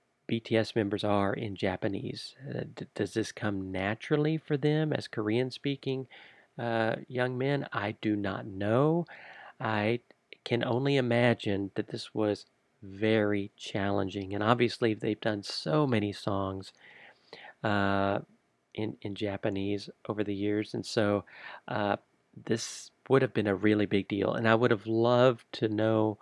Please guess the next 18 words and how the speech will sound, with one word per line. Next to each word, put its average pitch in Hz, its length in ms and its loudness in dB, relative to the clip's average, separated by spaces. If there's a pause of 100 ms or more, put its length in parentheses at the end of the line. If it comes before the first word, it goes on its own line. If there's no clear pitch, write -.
(200)
more 113 180 4
about 107 240 2
how 107 220 0
they 104 120 2
prepared, 104 640 -2 (580)
uh, 104 340 -2
for 113 120 -4
this, - 320 -6
uh, 98 260 -2 (320)
first-time 104 520 -2
event. 104 400 -6 (1400)
But 139 100 4
anyway, 139 320 8
the 127 120 0
next 202 260 0
chapters, 123 680 0
or 104 200 0
there, 107 240 0